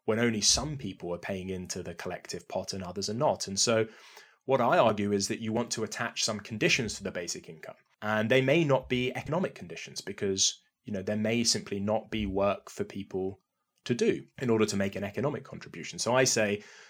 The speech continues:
let's try as a community, as a society, to identify sort of non-economic contributions that people might be able to make in return for a basic income. So there's a sense that even if you're not paying into the collective pot in an economic way,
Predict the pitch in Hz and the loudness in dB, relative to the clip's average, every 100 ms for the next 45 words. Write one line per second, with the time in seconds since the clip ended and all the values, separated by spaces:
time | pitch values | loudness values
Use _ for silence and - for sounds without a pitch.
0 | - _ 113 120 - - - - _ _ | -20 _ 2 2 6 4 4 -2 _ _
1 | - 127 131 120 104 101 101 98 - 98 | 0 2 2 0 0 0 -2 -6 -10 -8
2 | 131 147 - 85 87 95 - - 110 139 | -4 -6 -6 -8 -4 -4 0 -2 -2 -6
3 | - 92 - 95 95 113 127 117 110 101 | -8 -8 -6 -4 -2 -2 0 -2 0 0
4 | 98 95 - - _ - 104 98 110 113 | 0 -4 -10 -20 _ -8 -6 -4 2 6
5 | 139 117 - 104 104 98 107 95 - 101 | 6 4 -2 -6 -4 -2 -2 -4 -6 -10
6 | 98 85 151 190 110 101 98 - 120 117 | -10 -6 -4 -2 -2 -4 -6 -4 -4 -2
7 | 104 98 98 - _ _ _ _ 101 107 | 2 2 2 -2 _ _ _ _ -2 -2
8 | 98 98 101 98 98 95 92 - 98 135 | -4 -4 -2 0 0 -2 -4 -6 2 4
9 | 120 110 101 101 113 110 104 101 110 113 | 4 0 -2 0 2 2 2 -2 0 0
10 | 117 135 143 - - - 110 110 110 - | -2 -4 -6 -10 -10 -6 -2 0 4 4
11 | 113 117 - 101 98 - _ 165 170 147 | 4 2 2 0 -4 -8 _ -4 0 4
12 | 123 113 107 117 - - 110 110 113 104 | 4 4 2 2 0 -2 -2 0 0 -2
13 | 95 98 - 101 - - 98 - 110 107 | -6 -8 -6 -6 -6 -10 -10 -2 -2 -2
14 | 95 101 - 98 180 120 - 76 65 | -6 -8 -6 0 2 0 -4 -12 -12